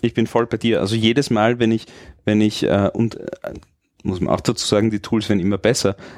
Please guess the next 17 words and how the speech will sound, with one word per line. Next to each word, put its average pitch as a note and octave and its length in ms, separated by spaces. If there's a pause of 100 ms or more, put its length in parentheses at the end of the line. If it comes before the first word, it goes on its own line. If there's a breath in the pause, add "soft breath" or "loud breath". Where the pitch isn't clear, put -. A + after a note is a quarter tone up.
(140 loud breath)
aber F#2+ 500
wenn, G2 220
wenn F#2+ 180
du F2+ 100
siehst, - 520
wie G2 40
jemand F#2 540
ein D2+ 320 (420)
Custom F#2 600
User E3+ 240
Interface - 680 (380 loud breath)
für F2 540
eine F2+ 200
native E2+ 540
App - 220
umsetzt - 680 (380 loud breath)
und F2+ 320